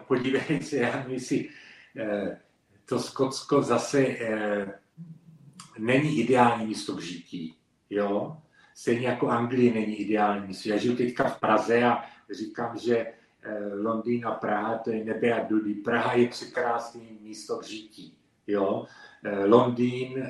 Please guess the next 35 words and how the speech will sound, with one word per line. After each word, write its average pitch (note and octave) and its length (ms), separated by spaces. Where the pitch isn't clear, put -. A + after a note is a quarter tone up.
tady A#2+ 200
je A#2 160
bezpečno, A#2+ 720
tady A2+ 260
já, A#2 380
já G#2 200
bydlím G#2+ 260
na G#2 140
Břevnově, A#2 720
jdu B2 480
<clears throat> - 320
v G#2 60
noci B2+ 600
přes - 280
Ladronku, A2+ 640
celý B2+ 340
let, C3 260
třeba A2+ 240
v G#2 60
jedenáct, A#2 520
ve A#2 60
dvanáct A#2+ 480
noci. - 360
To B2 100
zkus D#3 380
přijít D3+ 280
v C3+ 40
Londýně, C3+ 640
jo, G#2+ 160
a A2+ 200
máš B2 300
kudlu C3 320
pod B2+ 200
krkem, D3 600
jo, B2+ 460